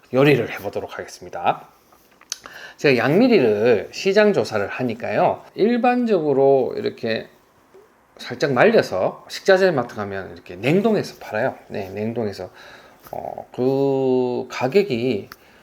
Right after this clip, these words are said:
이십에서 삼십 마리인데 굉장히 저렴합니다. 예, 육천 원에서 한 만 원 정도 사이 가격이고요. 그리고 양미리 철이라고 해서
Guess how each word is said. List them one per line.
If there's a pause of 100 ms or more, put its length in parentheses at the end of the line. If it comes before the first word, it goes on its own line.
(180)
이십에서
삼십
마리인데 (360)
굉장히
저렴합니다.
예,
육천
원에서 (420)
한
만
원
정도
사이
가격이고요. (480)
그리고
양미리
철이라고
해서